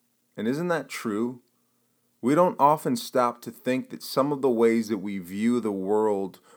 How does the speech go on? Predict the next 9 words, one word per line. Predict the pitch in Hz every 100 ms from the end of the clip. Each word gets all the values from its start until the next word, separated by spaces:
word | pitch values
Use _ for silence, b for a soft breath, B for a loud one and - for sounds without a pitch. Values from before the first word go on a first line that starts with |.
| b
were | 98
created | - 131 117 110 117 120 117 -
at | 101
a | 95
younger, | 95 101 117 123 123 123 127 127 b b b
more | - 110 107 107 -
immature, | 120 113 - - 117 113 113 117 117 113 b b
more | 98 107 107
naive | 101 98 101 104 117 120 117